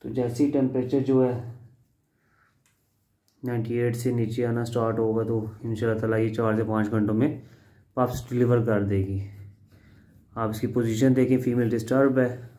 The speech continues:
ये symptoms होते हैं female के कि जब ये बच्चे देने वाली होती है। अभी हमने इसका temperature वगैरह लिए,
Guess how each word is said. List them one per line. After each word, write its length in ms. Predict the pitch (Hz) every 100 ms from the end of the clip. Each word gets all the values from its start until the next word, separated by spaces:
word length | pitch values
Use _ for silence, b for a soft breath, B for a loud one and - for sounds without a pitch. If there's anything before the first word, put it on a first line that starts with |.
| _ b b b b b _ 123
ये 100 | 120
symptoms 440 | 117 110 127 127
होते 240 | 120 -
हैं 500 | 120 120 - - - -
female 640 | 120 113 113 113 107 113
के 120 | 120 107
कि 240 | 113 113
जब 260 | 110 107 120
ये 60 |
बच्चे 280 | 107 101 110
देने 200 | 107 107
वाली 180 | 104 104
होती 320 | 98 - 101
है। 120 | 98 - - - b b b b b b b b _ _ _ _ - _ _ _ - - _ - -
अभी 240 | 117 123
हमने 260 | 120 120 120
इसका 200 | - 113
temperature 380 | 110 107 107
वगैरह 260 | 113 117 110
लिए, 300 | 107 107